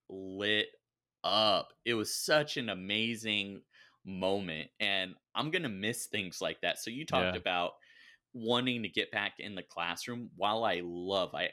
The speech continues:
Speaker 1: absolutely love what I do,
Speaker 2: Mm-hmm.
Speaker 1: I can see the need to want to get back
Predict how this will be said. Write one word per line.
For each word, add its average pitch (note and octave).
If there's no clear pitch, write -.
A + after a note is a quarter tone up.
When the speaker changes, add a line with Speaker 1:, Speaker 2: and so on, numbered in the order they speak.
Speaker 1:
absolutely G2+
love F2
what E2+
I E2+
do, E2+
Speaker 2:
Mm-hmm. A2
Speaker 1:
I A2
can A2+
see G2
the F2
need F#2
to -
want E2+
to F#2
get F2
back D#2+